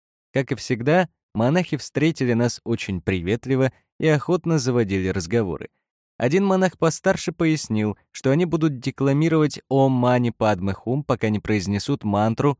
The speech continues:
миллион раз. Дело идет уже шестую неделю, и они почти добрались до девятисот тысяч. Появился свет в конце туннеля. Всех участников ожидала хорошая карма.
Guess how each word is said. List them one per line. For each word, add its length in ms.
миллион 640
раз. 320
Дело 400
идет 280
уже 200
шестую 520
неделю, 460
и 60
они 200
почти 420
добрались 460
до 120
девятисот 760
тысяч. 420
Появился 640
свет 460
в 80
конце 400
туннеля. 420
Всех 300
участников 760
ожидала 640
хорошая 580
карма. 340